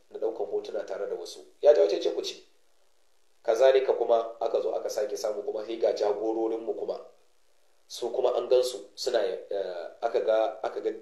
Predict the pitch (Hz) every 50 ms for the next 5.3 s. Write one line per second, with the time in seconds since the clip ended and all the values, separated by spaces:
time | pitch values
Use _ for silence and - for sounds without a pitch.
0 | - - 139 147 139 123 - - - - - - - 117 107 - 101 110 107 -
1 | - - 113 113 113 117 117 113 101 92 92 95 101 101 107 104 101 104 104 -
2 | 107 113 113 104 101 - - 107 113 123 127 131 127 123 113 110 104 104 110 107
3 | 104 110 113 113 110 - - - - - 120 120 123 - - 120 110 - - -
4 | - - 101 - 101 101 110 113 117 - 131 131 131 139 135 - - 139 139 -
5 | - - - - -